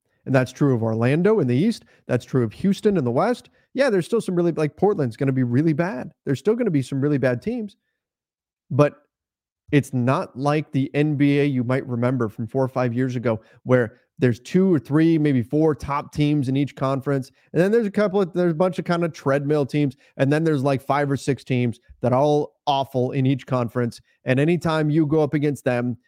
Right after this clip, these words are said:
you j-, might as well just go ahead and mark the W on your, on your calendar 'cause you're getting that win. Not anymore.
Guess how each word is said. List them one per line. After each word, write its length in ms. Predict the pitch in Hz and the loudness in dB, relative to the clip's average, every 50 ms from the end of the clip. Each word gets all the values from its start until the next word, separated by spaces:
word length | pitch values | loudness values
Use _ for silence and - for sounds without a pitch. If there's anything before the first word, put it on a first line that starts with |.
| _ _ _ - | _ _ _ -2
you 140 | 131 131 | 0 0
j-, 120 | 123 113 131 | 0 2 2
might 160 | 139 147 147 | 0 2 0
as 120 | 143 123 | 0 0
well 140 | 120 135 143 | 0 0 0
just 180 | 127 131 127 127 | 0 -2 -4 -2
go 180 | - 131 131 | 0 0 2
ahead 220 | 127 123 127 123 120 | 2 2 0 0 0
and 100 | 117 113 | 0 0
mark 300 | 117 123 127 131 127 - | 0 0 0 0 0 -2
the 80 | 147 | -4
W 460 | 135 113 135 131 127 123 127 135 131 123 | -2 0 0 0 0 0 0 2 2 2
on 160 | 123 127 127 | 0 0 0
your, 260 | 127 127 127 127 - | 0 0 0 0 -2
on 160 | - 131 131 131 | -2 -2 -2 -2
your 120 | 135 131 | -2 -4
calendar 540 | - - 131 123 120 120 120 117 120 113 - _ _ _ _ | -2 -2 -2 -2 0 0 0 0 -2 -2 -4 _ _ _ _
'cause 160 | - 139 131 | 0 0 2
you're 140 | 113 139 135 | 2 2 0
getting 240 | 117 135 135 123 120 | 2 0 -2 -2 -2
that 160 | 123 120 117 | -2 -2 -2
win. 260 | 113 113 123 113 107 113 _ _ _ _ _ _ _ _ _ _ _ _ _ _ _ _ - | -2 -2 -2 -4 -4 -10 _ _ _ _ _ _ _ _ _ _ _ _ _ _ _ _ -2
Not 120 | 147 170 | 0 2
anymore. 360 | 185 180 175 196 190 123 110 | 2 2 2 2 0 0 -4